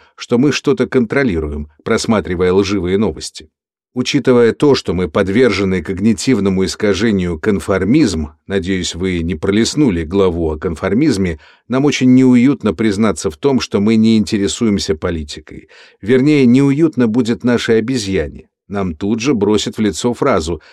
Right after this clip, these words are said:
«Если вы не занимаетесь политикой, то политика займется вами», и обязательно скажут, что ее сказал не кто-нибудь, а сам Бисмарк. Примечание.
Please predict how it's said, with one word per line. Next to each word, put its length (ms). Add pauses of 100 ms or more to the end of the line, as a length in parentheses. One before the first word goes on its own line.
(120)
«Если 380
вы 260
не 140
занимаетесь 760
политикой, 720
то 160
политика 640
займется 580
вами», 380 (300)
и 80
обязательно 720
скажут, 480
что 180
ее 240
сказал 480
не 160
кто-нибудь, 640 (220)
а 120
сам 360
Бисмарк. 640 (480)
Примечание. 720